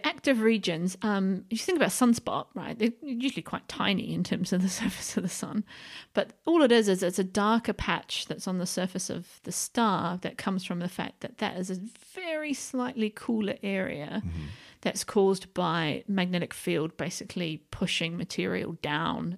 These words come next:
Speaker 1: into
Speaker 2: Right.
Speaker 1: the surface.
Speaker 2: So it's sort of magnetic fields and convection and, and stuff like that.
Speaker 1: Yeah.
Speaker 2: And it's,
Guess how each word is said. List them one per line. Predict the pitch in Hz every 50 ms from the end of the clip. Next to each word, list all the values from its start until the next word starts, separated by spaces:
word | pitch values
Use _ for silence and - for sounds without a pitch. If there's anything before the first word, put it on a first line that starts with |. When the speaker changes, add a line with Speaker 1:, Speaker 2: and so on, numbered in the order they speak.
| -
Speaker 1:
into | 180 165 165 170 170 180
Speaker 2:
Right. | - -
Speaker 1:
the | -
surface. | - 73 - - 180 - - - -
Speaker 2:
So | 101
it's | 90 -
sort | 120 107
of | 98
magnetic | 117 113 117 101 107 101 95 -
fields | - - 107 98 92 92 90
and | 92 95 98
convection | - 101 98 87 92 92 - - - - 98 85
and, | 82 82 82 80 -
and | 95 85 82 80
stuff | - - - - 90 - -
like | 87 82 82
that. | 92 185 190
Speaker 1:
Yeah. | 185 175 156 156
Speaker 2:
And | 151 85
it's, | 78 - - - - - -